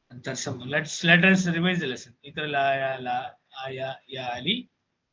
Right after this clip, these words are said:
Read the ayat, O Ali. Ali, بعد الاستعاذة والبسملة, after reciting أعوذ بالله من الشيطان الرجيم and بسم الله الرحمن الرحيم, he says, يا أيها الذين آمنوا هل أدلكم على تجارة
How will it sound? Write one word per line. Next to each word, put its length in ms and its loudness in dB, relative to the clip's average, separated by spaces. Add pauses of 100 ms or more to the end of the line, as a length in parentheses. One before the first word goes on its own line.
(100)
Read 300 4
the 360 2
ayat, 520 -6 (100)
O 100 -8
Ali. 300 -12 (1040)
Ali, 300 0
بعد 280 2
الاستعاذة 720 4
والبسملة, 840 4
after 380 -6
reciting 560 2 (500)
أعوذ 120 0
بالله 240 2
من 100 -2
الشيطان 420 -2
الرجيم 380 2
and 120 2
بسم 200 -6
الله 180 -2
الرحمن 400 -4
الرحيم, 320 0
he 80 2
says, 380 0 (440)
يا 160 2
أيها 140 4
الذين 320 -2
آمنوا 440 0
هل 200 2
أدلكم 500 -2
على 200 0
تجارة 560 0